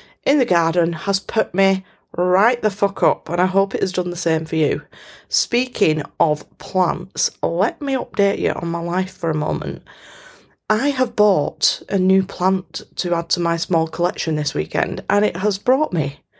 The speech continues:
great joy. Now, never been a gardener. I didn't know I was into plants, but isn't it funny how it just creeps up on you? Like, one minute you're young, and then with very little notice,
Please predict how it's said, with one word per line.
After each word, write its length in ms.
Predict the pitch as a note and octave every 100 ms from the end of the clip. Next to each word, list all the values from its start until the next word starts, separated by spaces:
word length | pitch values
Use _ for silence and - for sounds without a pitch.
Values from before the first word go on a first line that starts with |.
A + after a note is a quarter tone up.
| _ _ -
great 420 | F3 F3 E3 -
joy. 460 | - F3 E3+ E3 D3 E3
Now, 300 | F3 E3+ E3+ _
never 200 | G3+ A#3+
been 140 | B3+ D#4
a 80 | E4
gardener. 460 | F#3 D3 C#3+ - - _ _ - - - _ _ _
I 120 | G3
didn't 280 | G3 B3+ D4
know 320 | C4 D4+ A3 -
I 40 |
was 160 | F3 E3+
into 240 | E3 E3
plants, 460 | D3+ D3 A#2+ - -
but 340 | - E3+ - - _ _ _ _ - -
isn't 300 | G3 G#3+ A#3+
it 120 | C4 -
funny 260 | A#3+ A#3+
how 180 | D#3+ F3
it 100 | F3
just 180 | F#3+ -
creeps 360 | A3+ - -
up 160 | A#3 A#3
on 100 | A#3
you? 120 | F3+
Like, 280 | E3+ E3+ - - - _
one 240 | G3 A3+ A#3
minute 220 | A#3+ -
you're 260 | A3+ A3
young, 240 | F#3 B3+ F#4+ - _ _ -
and 200 | F#3+ F#3
then 280 | F3 E3+ E3+
with 240 | E3+ -
very 220 | F4 F#4
little 260 | D4 G3+ F3+
notice, 800 | G3 G3+ G#3+ - G#3 G3 -